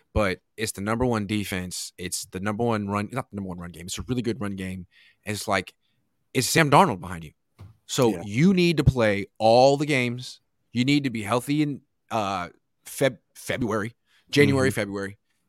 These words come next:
Speaker 1: and your arm needs to get stronger, not weaker, as the season goes on. Uh, so I'm not saying he can't do it, but, like, that's, that's the thing.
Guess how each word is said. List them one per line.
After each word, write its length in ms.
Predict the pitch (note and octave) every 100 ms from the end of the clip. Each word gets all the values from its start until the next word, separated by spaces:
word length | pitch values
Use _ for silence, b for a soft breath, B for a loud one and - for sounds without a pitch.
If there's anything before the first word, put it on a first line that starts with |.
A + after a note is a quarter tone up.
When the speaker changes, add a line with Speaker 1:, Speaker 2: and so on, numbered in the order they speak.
| -
Speaker 1:
and 260 | B2 A2+
your 140 | A#2 A2+
arm 240 | A#2+ C3
needs 240 | B2 A#2 -
to 80 |
get 140 | A2+ G2+
stronger, 480 | - A2 G#2+ G2+ F#2+
not 200 | E2 F#2
weaker, 280 | A2+ G#2
as 140 | F#2+ F#2+
the 60 |
season 260 | F#2 G2+ F2
goes 220 | E2+ F2
on. 300 | G#2+ G2+ G2 - _ _ _ _
Uh, 200 | F#2 E2
so 420 | D#2 - G2+ F2+ - _ _ _ _ _ - - - _ -
I'm 80 |
not 120 | B2+ -
saying 160 | G2
he 40 | F#2
can't 220 | G2 F2+
do 160 | B2 A#2
it, 120 | F2+
but, 160 | G#2 G2
like, 220 | G2 -
that's, 480 | G#2+ G#2 - - - _
that's 220 | B2 A#2+
the 80 | -
thing. 260 | F#2 G2